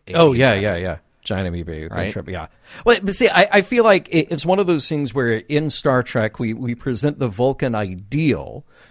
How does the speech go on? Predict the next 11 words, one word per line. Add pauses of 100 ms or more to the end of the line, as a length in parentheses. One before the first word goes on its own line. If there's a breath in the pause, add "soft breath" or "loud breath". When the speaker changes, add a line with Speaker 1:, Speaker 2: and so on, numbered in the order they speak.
Speaker 2:
You
know,
what,
what
do
they
want, (120)
uh,
uh, (120)
their, (540)
their,